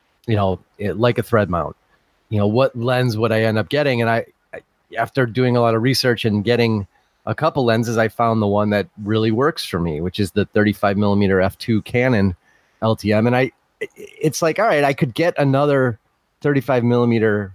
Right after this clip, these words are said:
rangefinder lens for, for flavor's sake, right? For just, like, a different rendering, I guess. But I don't really need another lens in that focal length 'cause I have one that really makes me think, "Yeah,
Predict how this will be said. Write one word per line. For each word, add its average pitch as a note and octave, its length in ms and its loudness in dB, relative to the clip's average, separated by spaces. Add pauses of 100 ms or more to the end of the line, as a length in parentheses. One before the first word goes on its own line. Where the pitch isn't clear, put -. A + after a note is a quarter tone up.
rangefinder A2+ 640 0
lens G#2+ 640 -2 (880)
for, C3+ 240 -2 (200)
for C3 200 0
flavor's C#3 720 -2
sake, F2+ 380 -6
right? A2 300 0
For - 100 -10
just, G#2 240 -4
like, A2+ 140 0
a F#2+ 60 -4 (100)
different A#2 440 0
rendering, B2+ 800 -2
I D3+ 60 0
guess. F3 340 -2
But B2+ 220 -2
I A2 80 -2
don't D3+ 240 0
really D3 240 2
need C3+ 480 2
another A#2+ 400 0
lens A#2+ 220 0
in A2 80 -2
that G#2 120 -2
focal B2+ 280 -2
length G#2+ 200 -2
'cause A2+ 140 -2
I A2 80 0
have C3+ 300 -2
one A#2 480 0 (460)
that A#2 180 0 (100)
really A#2 500 2
makes A#2+ 280 0
me A2+ 100 0
think, A2+ 220 0
"Yeah, E3+ 300 0